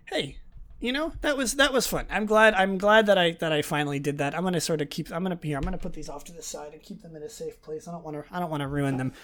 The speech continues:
I'm gonna put them over on my windowsill right here, just for, for safekeeping.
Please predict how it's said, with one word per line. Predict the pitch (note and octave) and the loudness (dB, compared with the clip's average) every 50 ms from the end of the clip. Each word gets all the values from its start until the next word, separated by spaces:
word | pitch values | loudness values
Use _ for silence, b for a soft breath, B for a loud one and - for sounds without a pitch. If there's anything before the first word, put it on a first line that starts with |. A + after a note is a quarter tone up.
| B B B B B - | B B B B B -20
I'm | A3 | -18
gonna | G#3 G#3+ | -16 -12
put | - A3+ A3 | -12 -12 -12
them | A3+ G3+ | -12 -14
over | G3+ G#3 G#3 G#3 | -14 -16 -16 -16
on | G3+ | -18
my | G3 G3 | -18 -18
windowsill | F#3+ G3+ G3+ G3+ F#3 F3+ - - F#3 E3+ F3 G3 | -18 -18 -18 -18 -18 -18 -20 -20 -20 -18 -18 -18
right | A3 A#3 C4+ C4+ C4+ C4 C4 B3+ A#3+ _ | -16 -16 -14 -14 -14 -14 -14 -16 -18 _
here, | F3+ E3+ D#3 C#3 - - _ _ _ _ _ _ | -20 -20 -20 -20 -20 -20 _ _ _ _ _ _
just | D4+ D#4+ C4+ - - - | -16 -16 -14 -16 -16 -18
for, | A3 F#3 F3+ - _ _ _ _ _ _ _ _ _ _ _ _ _ _ _ - - - | -16 -18 -18 -18 _ _ _ _ _ _ _ _ _ _ _ _ _ _ _ -14 -14 -12
for | - G#3+ | -12 -14
safekeeping. | F3+ - F3 D#3 - _ _ D3+ - | -16 -14 -14 -16 -16 _ _ -20 -20